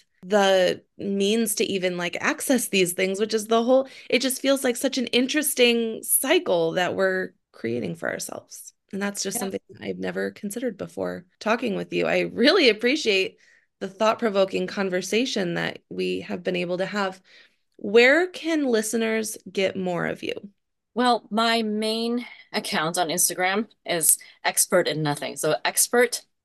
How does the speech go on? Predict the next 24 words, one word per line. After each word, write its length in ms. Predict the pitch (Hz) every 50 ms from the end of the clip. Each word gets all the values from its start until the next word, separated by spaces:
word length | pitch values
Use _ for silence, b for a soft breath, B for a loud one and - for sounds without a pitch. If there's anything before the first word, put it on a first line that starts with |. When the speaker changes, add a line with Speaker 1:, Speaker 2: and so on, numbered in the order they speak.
| _ _ _ _
Speaker 2:
period, 440 | - - 165 147 143 156 160 165 - - _ _ _ _ _ _
in 400 | - 185 165 156 156 170 202 240 - _ _ _ _ _ -
<laughs> 480 | 247 226 214 208 254 277 240 - - -
Period. 460 | - 269 180 185 185 170 - - - _ -
Nothing. 420 | 165 156 156 - - - - - - - _ _ _ _ _ _ B B B B B
And 120 | B 233 208
it's 120 | 202 -
my 140 | 202 190 190
general 580 | - - 208 208 208 190 175 175 165 160 160 - - - -
account, 480 | 185 175 - 220 165 156 156 160 156
and 100 | 160 156
I, 220 | 156 143 147 143 135 - - _ - B B B B B B B B B
I 120 | 147 170
have, 200 | 175 139 147 147
like, 280 | 156 156 151 147 - _ _ _ _ _ _ _ _ _
birds 580 | - 175 160 147 143 135 139 156 160 - - -
and 380 | 160 156 156 151 156 156 139 - _ _ _
flowers 720 | 143 131 131 147 151 147 147 147 135 131 139 147 143 - 151
and 320 | 139 131 - - 147 147 _ _ _ _ - -
film 420 | - 151 147 160 165 175 175 165 165
and 380 | 160 170 175 175 180 175 - -
digital. 540 | 147 135 - - 147 160 160 165 160 180 226 -
<laughs> 60 | -
Speaker 1:
Beautiful 360 | 269 233 349 320 - 359 311